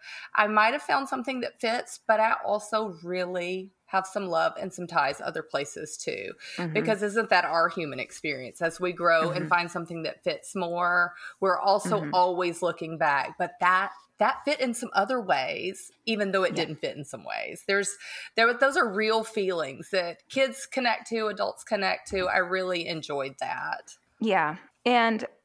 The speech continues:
Speaker 2: um, another kind of trademark of my writing is, um, I don't like endings that are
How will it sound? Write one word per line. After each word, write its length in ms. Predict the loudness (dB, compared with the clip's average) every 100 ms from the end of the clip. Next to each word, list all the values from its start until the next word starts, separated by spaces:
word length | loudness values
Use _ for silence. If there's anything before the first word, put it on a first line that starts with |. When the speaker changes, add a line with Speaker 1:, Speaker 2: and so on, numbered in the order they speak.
| _
Speaker 2:
um, 500 | 8 8 6 2 -2 -6 _ _ -8 2
another 580 | 6 6 6 4 -2 -8
kind 180 | 0 2
of 120 | 2
trademark 580 | 2 2 6 6 6 0 2
of 420 | 6 6 4 0
my 180 | 2 4
writing 420 | 6 6 6 2
is, 380 | 2 2 0 -4 -12 -20 -20 -20 -20 _
um, 260 | 4 6 4
I 80 | 2
don't 240 | 4 6
like 180 | 4 4 2
endings 400 | 2 4 0 2
that 120 | 4
are 400 | 6 6 4 0